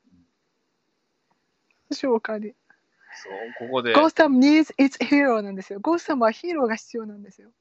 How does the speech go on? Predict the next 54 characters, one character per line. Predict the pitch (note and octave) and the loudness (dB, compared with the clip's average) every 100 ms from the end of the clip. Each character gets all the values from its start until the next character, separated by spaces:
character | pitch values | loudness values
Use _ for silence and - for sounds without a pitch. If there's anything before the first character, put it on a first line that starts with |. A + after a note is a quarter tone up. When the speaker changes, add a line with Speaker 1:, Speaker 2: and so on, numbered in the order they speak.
| _ | _
Speaker 1:
う | C4+ | _
ん。 | C4 _ _ _ _ _ _ _ _ _ _ _ _ _ | _ _ _ _ _ _ _ _ _ _ _ _ _ _
そ | - F2+ | -20 -20
う。 | E2+ F2 _ _ _ _ | -20 _ _ _ _ _
ハ | A2+ G#2 | -6 -6
ー | |
ビ | G2+ F2+ | -6 -10
ー | |
の | F2+ - | -8 -6
顔 | A2 G2+ G2 | -4 -6 -6
を | G2 | -10
ね、 | G#2 | -14
Speaker 2:
で、 | A#2+ _ _ _ _ | -18 _ _ _ _
Speaker 1:
綺 | - C3 | -6 -2
麗 | G3+ | 2
な | D#4 | 2
方 | |
に | D#4 | 4
し | C4+ | 2
て。 | |
Speaker 2:
で、 | B3 | 2
ゴ | - D#4+ | 2 4
ー | C#4+ | 4
ド | C4 | 2
ン | |
が | A3+ | 0
わ | A3+ A#3+ | -2 -6
か | D4+ | -8
る | D4 | -10
ん | A#3+ | -12
で | A3 | -12
す | |
よ。 | G3+ G3 A3 _ _ _ _ _ _ - | -14 -16 -20 _ _ _ _ _ _ -6
You | B3 | -4
hear | A#3+ B3 B3+ | -4 2 2
a | |
hero? | B3+ D4+ C4+ | 2 -2 -2
は | G#3 A#3 _ _ - - - D4 B3+ A#3 _ _ | -4 -8 _ _ -20 -20 -16 -14 -14 -18 _ _
あ、 | C#4+ C4+ - - - _ _ _ | -6 -4 -4 -6 -10 _ _ _
you, | A#3 G#3 G3+ _ - | -2 -2 -8 _ -6
あ | - - - - _ _ _ | -6 -6 -10 -14 _ _ _
あ、 | |
い | A#3+ | -6
か | - | -4
ん、 | A3+ A3 _ | -4 -6 _
そ | - A#3 | 2 2
う、 | |
ヴ | A3 | 4
ィ | C#4 | 4
ラ | B3+ | 6
ン | A3+ | 4
に | A3 G#3 _ _ _ _ | -2 -6 _ _ _ _
な | A#3+ B3+ B3+ | -12 -8 -8
る、 | A3+ | -10